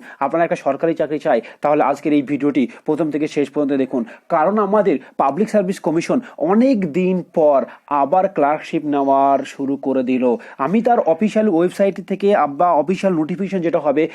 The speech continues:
সেটা আপনাকে দেখাবো। চলুন আগে অফিসিয়াল নোটিফিকেশনটা আপনাকে দেখিয়ে দিই। আপনি দেখতে পাচ্ছেন যে আপনাদের পাবলিক সার্ভিস কমিশনে ওয়েস্ট বেঙ্গল এই নোটিফিকেশনটি জারি করেছে। আজকেই জারি করেছে। এই পোস্টটি আপনি যদি দেখতে চান, তাহলে বর্তমান পত্রিকায় আপনি কিন্তু এই লেখাটা দেখতে পাবেন।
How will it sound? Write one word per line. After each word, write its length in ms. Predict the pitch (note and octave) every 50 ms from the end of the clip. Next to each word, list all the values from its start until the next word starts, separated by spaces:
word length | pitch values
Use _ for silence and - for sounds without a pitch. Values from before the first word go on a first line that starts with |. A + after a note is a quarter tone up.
| - -
সেটা 180 | - - E3+ D#3+
আপনাকে 240 | C#3+ C#3 D3 D3 E3 D3
দেখাবো। 320 | C#3+ C3+ - C#3 B2+ B2+ B2 - - - -
চলুন 220 | - F#3+ G3+ G#3+ F#3+
আগে 180 | D3 D#3 E3+ F3+
অফিসিয়াল 340 | - D3 C#3 D#3+ - F3+ E3
নোটিফিকেশনটা 340 | D3 D#3+ E3 D#3+ F3+ D#3 D3+
আপনাকে 200 | C#3 D#3 D#3 C#3+
দেখিয়ে 300 | C3+ C3 - - D3 B2+
দিই। 140 | C3 A#2+ - - - -
আপনি 160 | D3+ D3 F3+ D#3+
দেখতে 240 | D3+ F3 - G#3+
পাচ্ছেন 260 | G3 G#3 G#3+ - - G#3+
যে 80 | F#3 A3
আপনাদের 340 | G#3+ - - G3+ F#3+ G3+ G3
পাবলিক 300 | - C#3 B2+ C3+ E3 F3
সার্ভিস 200 | - F#3 E3+ D#3+
কমিশনে 360 | - D3+ D3 D#3 - F3 E3
ওয়েস্ট 220 | D3+ C#3 D3+ D3 C3+
বেঙ্গল 220 | D#3+ D#3 D#3 F3+ D#3+ - - - - _
এই 100 | F3 F#3 F3+ -
নোটিফিকেশনটি 520 | E3 D3 D#3 C#3+ F#3+ G3 G3 G#3 F3+ G3 D#3 C3 C3
জারি 240 | B2 D#3 B2 C3+ E3
করেছে। 380 | E3+ - C#3 C3+ C#3 C#3 - E3 C#3 C3+ - - -
আজকেই 560 | - - D#3 F3 F3+ - - - - D#3+ A3+ B3+
জারি 220 | G#3+ G3 F3+ F3+
করেছে। 320 | E3+ - E3 D#3 - - C#3+ B2+ A#2+ - - - D#3+
এই 80 | F#3 G#3 F#3+ - - - D3+
পোস্টটি 240 | E3+ F#3+ F#3 - G#3+
আপনি 140 | G#3 F#3+ G3 F#3+
যদি 100 | G#3 F3
দেখতে 220 | C#3+ D#3 D3+ - F3+ -
চান, 100 | F#3 F#3 F3+ - - -
তাহলে 160 | E3 E3+ E3 B2 C#3+
বর্তমান 280 | C#3+ C#3+ - F#3 G3+ F3 -
পত্রিকায় 380 | E3+ D#3 - F#3 E3 F3 C#3+ G#2+
আপনি 120 | B2+ - E3 D3
কিন্তু 160 | D#3 C#3+ E3+ D3 - - - -
এই 120 | E3 F3 E3 D3
লেখাটা 220 | C3+ - D#3+ G3
দেখতে 220 | D#3+ C#3 - - C3+
পাবেন। 180 | C3+ A2+ C3 B2+